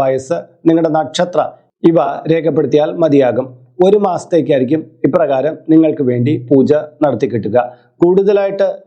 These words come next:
ചെയ്യണമെന്നുണ്ടെങ്കിൽ നിങ്ങൾ ഇനി തൊട്ട് ഇതിൽ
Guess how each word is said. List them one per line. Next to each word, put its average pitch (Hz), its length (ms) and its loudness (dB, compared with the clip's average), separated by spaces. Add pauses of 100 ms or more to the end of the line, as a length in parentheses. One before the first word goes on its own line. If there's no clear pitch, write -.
(100)
ചെയ്യണമെന്നുണ്ടെങ്കിൽ 143 920 0 (460)
നിങ്ങൾ 170 200 2 (320)
ഇനി 190 140 4 (160)
തൊട്ട് 156 280 2 (320)
ഇതിൽ 180 160 4